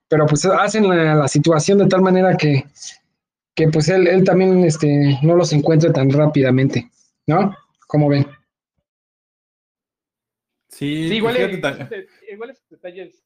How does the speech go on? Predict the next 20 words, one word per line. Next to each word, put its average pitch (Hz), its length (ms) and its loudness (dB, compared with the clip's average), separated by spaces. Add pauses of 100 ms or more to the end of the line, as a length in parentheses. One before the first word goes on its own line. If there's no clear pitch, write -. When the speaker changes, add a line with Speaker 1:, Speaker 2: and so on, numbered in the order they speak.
Speaker 3:
es, 123 240 -20
hubieran 175 400 -18
estado 175 260 -16
buenos 160 300 -20
explicarlos, 139 580 -20
pero 190 520 -16 (540)
creo 175 140 -14
que 254 80 -10
la 226 120 -12
película, 190 500 -18
lo 135 200 -20
que, 120 260 -20 (340)
su - 140 -20
intención 135 540 -20
es 185 180 -20
arrancar 123 480 -20
lo 196 80 -16
más 160 200 -16
rápido 160 380 -20
posible, 131 640 -20